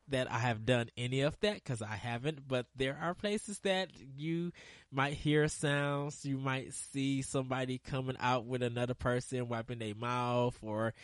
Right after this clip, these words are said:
you know, cleaning up. It, you might just see stuff like that. That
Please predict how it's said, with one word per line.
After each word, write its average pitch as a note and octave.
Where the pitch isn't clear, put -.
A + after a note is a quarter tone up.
you B2+
know, A2+
cleaning A#2+
up. B2+
It, E3+
you F#3
might F#3+
just -
see G3
stuff -
like A3
that. B2+
That C3+